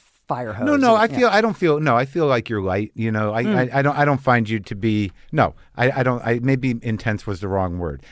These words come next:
Speaker 2: Maybe focus is wrong, uh, the right word, and maybe kind of like,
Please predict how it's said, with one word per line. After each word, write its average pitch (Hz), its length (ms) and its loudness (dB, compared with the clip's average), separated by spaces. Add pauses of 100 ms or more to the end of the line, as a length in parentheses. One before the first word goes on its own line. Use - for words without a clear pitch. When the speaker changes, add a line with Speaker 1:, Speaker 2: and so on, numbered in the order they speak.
Speaker 2:
Maybe 110 240 0
focus 117 500 -2
is 101 180 -10
wrong, 104 300 -2
uh, 104 240 -4
the 95 160 -4
right 104 260 2
word, 101 400 2 (280)
and 104 120 -2
maybe 107 360 0
kind 110 280 -4
of 98 140 -4
like, 101 260 0